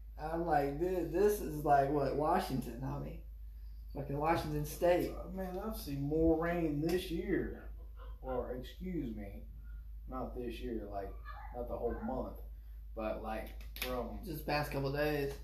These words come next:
Speaker 1: It's
Speaker 2: No,
Speaker 1: been
Speaker 2: just
Speaker 1: steady.
Speaker 2: the, oh, yeah, but I'm just talking about, like, from, what, from about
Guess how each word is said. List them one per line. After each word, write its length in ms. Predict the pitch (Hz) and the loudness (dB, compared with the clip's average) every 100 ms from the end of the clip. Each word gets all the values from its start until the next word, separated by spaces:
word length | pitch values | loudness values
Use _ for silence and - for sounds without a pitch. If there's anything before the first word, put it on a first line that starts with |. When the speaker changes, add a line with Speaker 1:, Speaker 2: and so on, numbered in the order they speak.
| - - - | -12 -12 -10
Speaker 1:
It's 80 | |
Speaker 2:
No, 60 | 208 | -4
Speaker 1:
been 140 | 139 | -2
Speaker 2:
just 120 | - 175 | 0 2
Speaker 1:
steady. 360 | 160 156 151 - - | 2 2 0 -4 -4
Speaker 2:
the, 40 | |
oh, 140 | 160 165 | 0 2
yeah, 340 | 151 - 120 117 | 2 2 0 -2
but 120 | 131 | -2
I'm 160 | 170 220 | 0 0
just 100 | - | 0
talking 300 | 151 143 135 | 0 0 -2
about, 280 | 131 135 120 | -2 -2 -2
like, 240 | 127 117 | -4 -6
from, 340 | - 139 135 117 - - - - - - - - - - - - - | -4 -4 -4 -6 -10 -10 -10 -10 -10 -10 -10 -10 -12 -12 -12 -12 -4
what, 300 | 151 143 - | -2 0 -2
from 200 | 143 131 | -6 -4
about 420 | 131 156 151 - | 0 2 2 0